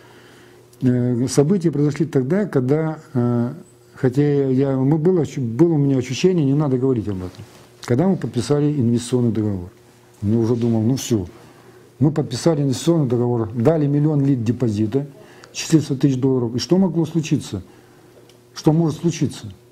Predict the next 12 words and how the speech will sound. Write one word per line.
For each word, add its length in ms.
И 60
мы 160
стали 300
говорить, 240
да, 180
у 60
нас 280
есть 220
вот 120
полигон. 380
И 80
случилось. 560